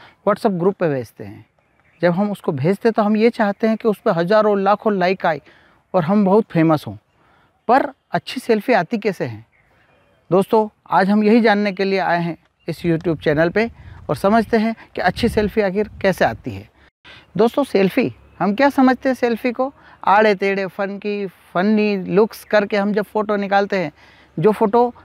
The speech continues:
या तो दूसरे को हंसने के लिए होती है या फिर बच्चों को डराने के लिए। तो दोस्तों, ऐसी फ़ोटो क्या सब पसंद करते हैं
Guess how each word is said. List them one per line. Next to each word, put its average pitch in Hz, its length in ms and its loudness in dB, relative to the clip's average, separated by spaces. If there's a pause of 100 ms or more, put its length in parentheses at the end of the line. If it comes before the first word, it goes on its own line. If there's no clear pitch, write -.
(120)
या 170 100 4
तो 185 120 0
दूसरे 180 360 0
को 185 140 -6
हंसने 156 380 -2
के 226 80 2
लिए 233 140 4
होती 220 260 0
है 226 140 -2 (280)
या 156 80 2
फिर 165 160 0
बच्चों 151 320 -2
को 254 220 -2 (160)
डराने 143 360 2
के 110 140 -10
लिए। 104 220 -14 (500)
तो 180 100 0
दोस्तों, 233 340 2 (320)
ऐसी 247 280 0
फ़ोटो 254 380 2 (760)
क्या 226 100 0
सब 226 180 -2
पसंद 190 380 0
करते 165 280 0
हैं 247 200 0